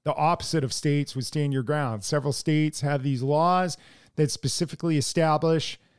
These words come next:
that there is no duty to retreat. Other states, such as Colorado, have the case law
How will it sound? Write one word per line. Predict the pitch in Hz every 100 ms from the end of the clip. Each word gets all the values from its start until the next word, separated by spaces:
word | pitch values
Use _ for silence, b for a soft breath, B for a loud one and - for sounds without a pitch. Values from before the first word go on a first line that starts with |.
| _ _ -
that | 147 147
there | 143 147 147
is | 135
no | 135 147 165
duty | 139 160 160
to | 151
retreat. | 143 - 165 131 - _ -
Other | 147 175
states, | 143 - 147 156
such | - 139
as | 135
Colorado, | - 151 143 135 139 185 175 143 139
have | 143 143 139 139 131 - b b b b
the | 135 139 135 131 120 _ _
case | - 190 - 160
law | 135 123 131